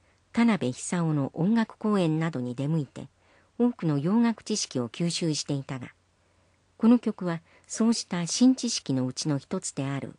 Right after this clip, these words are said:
カノンを応用したものである。発表当時は邦楽に初めてカノンを採用した曲として大きな反響を呼んだ。しかし実際は洋楽との安易な融合を嫌っ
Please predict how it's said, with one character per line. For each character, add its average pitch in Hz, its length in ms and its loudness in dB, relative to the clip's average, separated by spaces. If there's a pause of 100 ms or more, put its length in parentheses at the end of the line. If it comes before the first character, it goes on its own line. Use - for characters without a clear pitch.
(100)
カ 233 160 0
ノ 233 100 4
ン 131 160 2
を 135 180 -2
応 180 60 0
用 180 180 0
し 170 120 -6
た 170 100 -2
も 151 120 0
の 151 100 -2
で 127 120 -6
あ 123 80 -8
る。 - 120 -14 (1500)
発 - 380 -2
表 247 140 4
当 220 180 2
時 151 140 -2
は 127 200 -4 (140)
邦 240 260 4
楽 226 220 0
に 196 140 0
初 190 240 -2
め 247 120 4
て 156 140 -4
カ - 180 -2
ノ 220 120 2
ン 147 120 2
を 123 60 0
採 185 300 -2
用 190 160 2
し - 100 -8
た 160 120 -6
曲 - 220 -8
と 147 140 -6
し - 140 -10
て 135 240 -4
大 220 160 0
き - 160 -10
な 123 100 -4
反 165 240 -2
響 156 260 0
を 143 60 2
呼 131 140 -2
ん 127 140 -8
だ。 - 160 -14 (1200)
し - 160 -10
か 170 100 -4
し 135 380 -6
実 175 120 0
際 202 300 -4
は 180 160 -6 (320)
洋 226 240 6
楽 240 220 0
と 220 120 0
の 147 200 -2
安 220 220 2
易 185 80 4
な 135 160 0
融 139 180 -2
合 185 320 2
を 156 80 0
嫌 151 220 -4
っ 147 60 -8